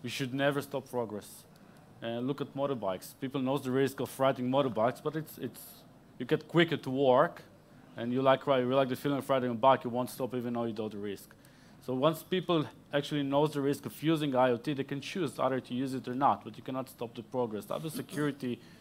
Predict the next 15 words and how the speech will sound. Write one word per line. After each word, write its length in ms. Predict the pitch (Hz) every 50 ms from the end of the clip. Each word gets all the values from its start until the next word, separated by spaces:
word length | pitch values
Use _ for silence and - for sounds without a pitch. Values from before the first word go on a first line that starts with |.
| - - - - -
should 200 | - - - 135
never 240 | 127 143 147 147 156
be 120 | 131 131 147
a 60 | 143
disabler. 540 | 123 120 - - 131 120 104 101 98 95 92 - - - - - -
It's 140 | - 151 151
an 80 | 165 160
enabler. 500 | 160 160 156 151 151 139 104 92 90 87 - - - - - - - - - - -
Um, 300 | 120 117 117 120 123 127
look 200 | 147 160 165 156
at 160 | 170 147 -
the, 580 | - 135 127 123 120 120 120 117 117 113 110 107 - - - - - - - - - - - - - - - - -
the 80 | - 120
car 260 | - 156 156 151 151
brakes. 440 | 123 123 113 101 98 - - -